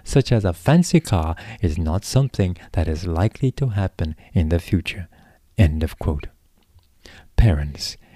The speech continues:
it is important that you teach your child the dignity of labor. Make sure they have a summer job, no matter how small, while they are in high school. Teach them how to spend wisely while they are under your own supervision.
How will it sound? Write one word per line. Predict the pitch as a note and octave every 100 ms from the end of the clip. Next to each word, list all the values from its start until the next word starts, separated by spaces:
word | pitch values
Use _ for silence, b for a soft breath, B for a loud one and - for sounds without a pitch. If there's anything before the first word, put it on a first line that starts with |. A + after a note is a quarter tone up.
| -
it |
is | F2+
important | G2 F#2 D#3+ F3 E3+
that | D3+
you | D3+
teach | F3+ F3
your | F3
child | - G#2 E2+ F2
the |
dignity | F#2 B2 - G#2+ A#2 G#2+ b b b
of | F#2+
labor. | E2 D#2+ D#2+ D#2 D2 - _ B B B -
Make | G2 -
sure | - C#3+ F#2 D#2 -
they | G2
have | D2+ E2+
a | E2+
summer | - C3+ G#2+
job, | - D2+ D#2 - B -
no | D#2+ E2+
matter | G#2+ G#2 G#2+
how | F#2+ A2
small, | - A2 E2 D2+ - B B B
while | - E2+ F2+
they | F2+
are | F2+ E2+
in | E2+
high | D#2
school. | D#2+ - F2 D#2
Teach | D#2+ - G#3 -
them | C3
how | A#2 B2+
to | A#2
spend | - - A2+ A2
wisely | A2+ A#2 A2 G2 F2+
while | E2 E2+ E2+
they | E2+
are | F2
under | F#2+ F2+
your | F2+ F2 -
own | G2 G2+
supervision. | - F#2+ E2+ E2+ D#2+ D#2+ D#2+